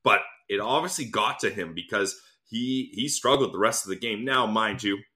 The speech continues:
if you look at those goals, a lot of tips, a lot of open, uh, Penguins players, and I wouldn't say that most of them were his fault, but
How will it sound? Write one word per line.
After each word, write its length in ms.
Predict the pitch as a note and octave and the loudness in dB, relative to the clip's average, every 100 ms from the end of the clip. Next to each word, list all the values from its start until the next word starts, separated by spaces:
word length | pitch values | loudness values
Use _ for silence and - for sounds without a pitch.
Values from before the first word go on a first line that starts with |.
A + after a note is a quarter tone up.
| _ | _
if 120 | B2 G2+ | -8 -6
you 60 | F2+ | -6
look 180 | A2+ | -4
at 80 | - | -2
those 220 | G#2 G2+ | 0 0
goals, 400 | F#2+ F#2+ G2 G2+ - | 0 0 0 -2 -8
a 40 | |
lot 240 | F2 G#2 A2+ | -2 2 0
of 100 | G2 | -2
tips, 560 | - G2+ - - - _ - | -4 -4 -4 -8 -10 _ -6
a 60 | G2 | 0
lot 200 | A2 G#2 | 2 2
of 60 | - | 0
open, 520 | A#2 A2 G2+ F#2+ G2 | -2 0 -2 -2 -4
uh, 380 | F#2 F2 F2+ F2 | -2 -2 -2 -2
Penguins 400 | D#2+ G2+ F#2+ F#2+ | -2 -2 -2 -6
players, 540 | - G2+ F#2 F#2 F#2 - | -6 -2 0 0 -2 -4
and 240 | G2 F2 E2 - - _ _ - | -4 -4 -8 -20 -20 _ _ -2
I 100 | G2 | -2
wouldn't 300 | F#2+ A2 F2 | 0 -2 0
say 200 | F#2+ F#2 | 0 0
that 220 | F#2+ E2 - | -2 -6 -8
most 320 | F2+ F2 - | -4 -2 -2
of 60 | G2+ | -2
them 160 | F#2+ | -2
were 140 | F2 D#2+ | 0 0
his 200 | F#2 - | 0 -2
fault, 340 | D#2+ A2 - - | -4 -6 -6 -4
but 180 | E2+ | -4